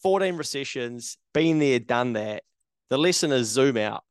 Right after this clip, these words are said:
think longer term and beyond this period. So when you're freaking out about, "Can I save ten grand? Can I save fifty grand? Mate, these examples are out of reach." Think longer term. We're in a rut at the moment. We're in a tough economic time, but these times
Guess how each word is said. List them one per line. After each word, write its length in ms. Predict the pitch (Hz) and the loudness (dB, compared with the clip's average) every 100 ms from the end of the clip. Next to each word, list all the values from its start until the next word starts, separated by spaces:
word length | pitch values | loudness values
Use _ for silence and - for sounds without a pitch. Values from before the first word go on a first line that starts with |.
| _ - | _ -4
think 240 | 160 - | -2 -2
longer 300 | 143 143 127 | 0 0 -2
term 340 | - 120 117 - | -4 -6 -6 -6
and 160 | 113 | -8
beyond 400 | 120 113 113 117 | -6 0 0 0
this 140 | 110 - | -4 -8
period. 560 | - 113 107 78 62 | -6 -4 -4 -6 -8
So 140 | - 143 | -2 0
when 160 | 175 | 2
you're 100 | 196 | 0
freaking 480 | 180 180 175 165 143 | 0 0 -2 -2 -2
out 100 | 139 | -2
about, 300 | 127 110 104 _ _ | 0 -2 -2 _ _
"Can 120 | 143 | -4
I 100 | 139 | -4
save 280 | 139 131 120 | -4 -6 -6
ten 220 | - 123 | -8 -10
grand? 440 | 120 120 117 117 113 | -6 -4 -4 -4 -6
Can 100 | 113 | -8
I 60 | 113 | -6
save 260 | 113 104 _ | -6 -6 _
fifty 240 | 147 143 120 | -4 -4 -2
grand? 300 | 117 117 120 | 0 0 0
Mate, 240 | 127 110 | -2 -2
these 200 | 127 110 | -4 -6
examples 540 | 101 110 117 113 107 | -8 -6 -6 -6 -6
are 120 | 104 110 | -4 -2
out 160 | 110 | -4
of 100 | 98 | -2
reach." 460 | 123 127 - - - _ _ _ _ - | 0 0 -2 -6 -8 _ _ _ _ 0
Think 360 | 156 160 - - _ _ | 2 2 -6 -20 _ _
longer 420 | - 127 131 131 | -4 0 2 0
term. 400 | 123 - 117 107 - _ | -4 -2 -2 -2 -10 _
We're 260 | 113 127 151 | -2 0 0
in 60 | |
a 60 | 160 | -2
rut 340 | 131 143 - | -2 -4 -4
at 80 | 156 | -10
the 80 | 117 | -8
moment. 320 | 127 127 117 | -6 -6 -6
We're 80 | 117 | -6
in 60 | |
a 40 | 110 | -8
tough 300 | - 131 - | -6 -8 -6
economic 440 | 123 120 110 110 - | -12 -8 -6 -4 -6
time, 440 | - 110 110 107 - _ _ | -4 0 0 -2 -10 _ _
but 200 | 117 110 | -6 -2
these 300 | 117 147 156 | 0 0 0
times 640 | - - 127 123 120 120 | -6 -4 -2 0 -2 -6